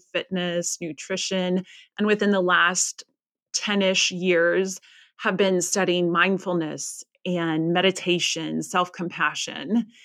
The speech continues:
And so Emma and I, we wanted to make more lip balms. And so we ordered organic, organic ingredients. But when you get coconut oil or shea butter, you get big tubs. And so we made more lip balms than we would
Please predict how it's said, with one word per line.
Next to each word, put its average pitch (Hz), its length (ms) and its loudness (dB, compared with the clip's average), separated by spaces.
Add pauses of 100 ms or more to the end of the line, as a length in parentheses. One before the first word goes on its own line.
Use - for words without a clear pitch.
(280)
And 208 200 2
so 208 560 4 (280)
Emma 247 320 4
and 196 120 2
I, 165 240 4
we 196 120 2
wanted 226 280 4
to 254 40 0
make 214 220 0
more 208 160 2
lip 175 200 2
balms. 156 460 -4
And 196 240 0
so 214 220 4
we 196 200 2
ordered 190 600 2 (400)
organic, 185 640 4 (840)
organic 208 460 2
ingredients. 175 600 -2
But 185 160 -2
when 180 140 0
you 180 120 0
get 196 400 2 (240)
coconut 196 400 -2
oil 160 340 0
or - 100 -2
shea 202 300 0
butter, 170 260 0
you 170 180 -2
get 240 240 0
big 196 260 -2
tubs. 175 580 -8
And 190 180 -4
so 185 180 0
we 208 180 0
made 214 260 4
more 196 260 2
lip 196 220 0
balms 165 380 0
than 190 140 -2
we 180 120 0
would 190 160 0